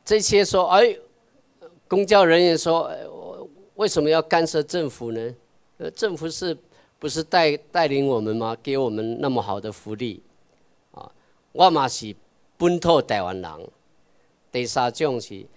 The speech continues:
我是台湾人，嘛是中国人，祖先对中国来。所以说，诶，怎么可以？因为以后的中-，大中国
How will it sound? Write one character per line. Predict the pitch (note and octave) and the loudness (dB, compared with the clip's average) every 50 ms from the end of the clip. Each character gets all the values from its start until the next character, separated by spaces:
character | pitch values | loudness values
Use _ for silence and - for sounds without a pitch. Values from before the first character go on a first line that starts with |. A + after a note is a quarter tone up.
| _ _ _ _ _ | _ _ _ _ _
我 | - G3+ G#3+ | 2 2 2
是 | - - D#3+ | 2 0 -2
台 | - D#3+ D3 C#3+ | 2 4 6 6
湾 | C#3+ C#3 C3+ | 6 6 4
人， | B2+ B2 B2 B2+ C#3 D3+ - - _ _ _ _ _ - | 4 2 2 2 0 -2 -6 -10 _ _ _ _ _ -12
嘛 | G#2 A2 A#2+ B2+ C3 C3 C3 | -4 2 4 6 6 6 4
是 | B2+ - C#3 C#3 B2+ | 2 0 -4 -4 -6
中 | - - C#3 C3+ B2+ A#2+ A#2 A2+ _ _ - | -4 -2 0 0 0 0 -2 -6 _ _ -4
国 | F#3 E3 - - | -4 -4 -4 -4
人， | - A2 F#2 F2 F#2 G2+ G#2+ A#2+ _ _ _ _ _ _ _ _ _ _ _ _ _ _ | -6 -6 -6 -6 -8 -10 -12 -14 _ _ _ _ _ _ _ _ _ _ _ _ _ _
祖 | - - D#3+ E3 D#3+ | -2 2 2 2 2
先 | D3+ - D#3 D3+ C#3+ C#3+ C#3+ | 2 0 0 0 0 -2 -2
对 | - D#3 C#3 B2 A2+ | -2 -2 -2 -2 -2
中 | A2 - A#2+ G#2 G2 G2+ F2+ | -6 -6 -6 -6 -6 -6 -6
国 | - - B2 G#2+ - | -4 -6 -6 -6 -6
来。 | - E2+ D#2+ B1+ - - _ _ _ _ _ _ _ _ _ _ _ _ _ _ _ _ _ | -12 -16 -16 -16 -20 -20 _ _ _ _ _ _ _ _ _ _ _ _ _ _ _ _ _
所 | - - F3 | -6 -2 0
以 | F#3 F#3 F3 D#3+ | 0 0 0 -2
说， | C3+ F3+ E3+ | -4 -6 -6
诶， | F3+ G#3+ B3+ C#4 | -4 -4 -6 -6
怎 | - - F3+ | -4 -4 -2
么 | E3+ F3 F3 | -2 -2 -2
可 | - - D3+ D#3+ F3+ | -2 -2 0 0 0
以？ | E3 C#3+ B2+ A#2 - - | 0 -2 -4 -8 -12 -8
因 | F3 G3 A#3 | -4 0 0
为 | A3 F3+ D3+ - - _ _ _ _ _ _ _ - | 0 0 0 -4 -12 _ _ _ _ _ _ _ -6
以 | D3+ C#3+ C#3+ C#3+ | 0 2 2 2
后 | D3 G3+ G#3+ F#3+ D#3 | 4 2 2 2 2
的 | C#3+ C3+ | 0 -2
中-， | A#2+ - _ - - E3+ F3 - _ | -4 -6 _ -4 -2 -2 -2 -2 _
大 | - F#3+ D#3 C#3+ | 0 2 2 2
中 | - - D3 C#3+ D3 | 0 0 -2 -2 -4
国 | C#3+ - G#2+ F#2+ F2+ - | -6 -8 -12 -12 -12 -14